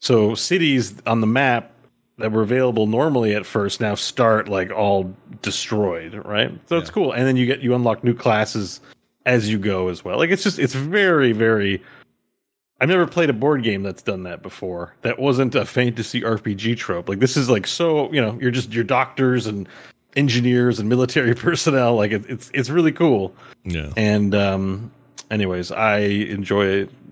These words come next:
Speaker 1: I enjoy Pandemic, and I, I think this will be a great, uh, uh, like, a mashup of two great things.
Speaker 2: What's
Speaker 1: So.
Speaker 2: the other one I'm thinking of? Where, oh,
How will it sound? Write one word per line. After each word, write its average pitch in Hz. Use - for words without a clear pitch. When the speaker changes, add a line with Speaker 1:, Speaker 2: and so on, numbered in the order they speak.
Speaker 1:
I 101
enjoy 104
Pandemic, 156
and 107
I, 98
I 101
think 101
this -
will 90
be 85
a 95
great, 85
uh, 80
uh, 57
like, -
a 82
mashup 90
of -
two 95
great 85
things. -
Speaker 2:
What's 104
Speaker 1:
So. 135
Speaker 2:
the 127
other 120
one 113
I'm 104
thinking 98
of? 90
Where, 87
oh, 107